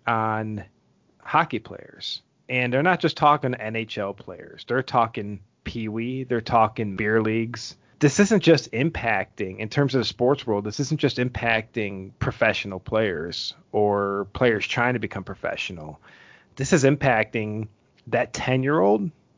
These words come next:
that has been going hard at being put to the ice for the last several years, and she or he has got into this routine, and now, well, we can't play right now, you know, Jenny, so you're just gonna have to sit out,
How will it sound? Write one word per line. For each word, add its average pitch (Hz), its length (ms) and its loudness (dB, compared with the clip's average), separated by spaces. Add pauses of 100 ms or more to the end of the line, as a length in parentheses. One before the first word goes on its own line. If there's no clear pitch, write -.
(480)
that 123 380 6 (600)
has 139 260 4
been 139 200 4
going 135 340 4
hard 123 300 2
at - 180 -4
being 135 220 4
put 135 280 0
to 139 100 -2
the 120 160 0
ice 135 160 2
for 147 80 -2
the 131 80 2
last 131 260 2
several 135 320 2
years, 135 480 0
and 104 240 -6
she - 440 2
or 127 100 6
he 135 240 2
has 127 140 2
got 127 360 4
into 131 220 0
this 127 180 -2
routine, 160 480 4
and 123 140 0
now, 120 520 2
well, 127 400 4 (400)
we 123 120 -2
can't 156 360 -2
play 147 360 4
right 101 200 0
now, 98 420 -4 (180)
you - 100 -8
know, 104 140 -8
Jenny, 117 500 -2
so 113 720 4 (560)
you're - 320 -2
just 135 220 0
gonna 139 160 4
have 131 180 2
to 147 80 0
sit 135 300 4
out, 107 320 2